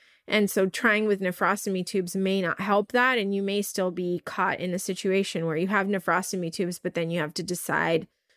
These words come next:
still, um, to do another intervention. So that's not usually been my approach, but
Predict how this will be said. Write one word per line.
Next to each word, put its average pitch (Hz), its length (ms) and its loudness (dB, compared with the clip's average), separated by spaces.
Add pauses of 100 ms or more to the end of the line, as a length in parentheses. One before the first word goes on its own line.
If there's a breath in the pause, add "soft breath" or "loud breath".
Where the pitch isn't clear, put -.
(160)
still, 180 580 2 (300)
um, 180 220 2
to - 120 -4
do 185 140 2
another 175 360 2
intervention. 160 600 0
So 202 140 0
that's 233 260 2
not 226 240 4
usually 214 460 0
been 240 200 2
my 247 140 0
approach, 254 640 0 (640 soft breath)
but 220 300 4